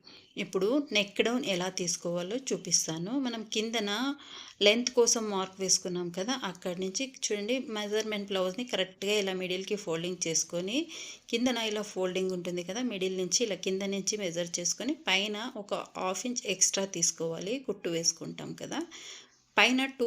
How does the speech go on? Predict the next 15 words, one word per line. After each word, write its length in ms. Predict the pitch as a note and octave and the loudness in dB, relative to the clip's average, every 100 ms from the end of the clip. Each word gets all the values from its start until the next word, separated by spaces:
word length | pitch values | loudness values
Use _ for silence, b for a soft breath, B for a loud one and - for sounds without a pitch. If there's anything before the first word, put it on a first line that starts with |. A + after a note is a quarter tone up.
| B3 | 0
పాయింట్ 320 | B3 G#3+ A#3 A3+ | 0 -2 0 0
టూ 80 | G#3 | 0
పెట్టుకున్నాం 500 | F3+ - F3+ F3+ F3 | 0 -4 -2 -2 0
కదా, 220 | F#3+ C#4 D#4 | -2 -2 0
కింద 300 | A#3+ A3+ A3+ A#3 B3+ | -2 0 -2 -2 -4
త్రీ 180 | - G3+ | -4 -2
ఇంచెస్కి 460 | G3+ G3 F#3+ - G3 | 0 0 0 0 0
ఇలా 140 | F#3 | 0
మార్క్ 320 | F3 E3 E3+ | 0 -2 -2
చేసుకొని, 380 | F3 E3 - C4 D#4 | 0 0 2 0 0
ఎల్ 220 | F#3+ F#3+ | 0 2
షేప్తో 400 | F#3+ F#3 F3 - C4 | 4 2 0 -2 -2
ఇలా 240 | G#3+ F#3 F3 | 0 -2 -2
మార్కింగ్ 420 | E3 F3 E3+ E3 | -4 -6 -6 -4
చేసుకోవాలి. 600 | D3+ - - D3 D3+ G#3 | -2 -2 -2 -4 -2 -2